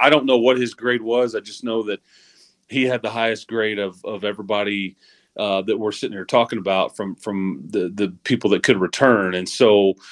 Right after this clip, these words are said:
only because his age d-, do I think that it may be tough to get him back. But I think Rashad Williams could absolutely come back. And so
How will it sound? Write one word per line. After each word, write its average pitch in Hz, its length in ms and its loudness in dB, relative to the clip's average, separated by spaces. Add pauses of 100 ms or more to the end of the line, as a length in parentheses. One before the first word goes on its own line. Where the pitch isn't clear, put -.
(280)
only 156 300 6
because 131 400 -2
his 113 220 -6
age 107 600 -4
d-, 107 240 -14
do 110 160 -2
I 104 100 0
think 110 260 -4
that 101 120 -4
it 98 160 -6
may 113 180 0
be 104 160 -6
tough 104 300 -6
to 101 100 -16
get 104 180 -4
him 98 220 -10
back. 95 300 -2
But 101 100 -8
I 113 40 -4
think 123 160 -4
Rashad 113 380 -2
Williams 104 340 -4
could - 220 -14
absolutely 101 580 -6
come 90 220 -14
back. 87 320 -4 (100)
And 92 180 -14
so 98 460 2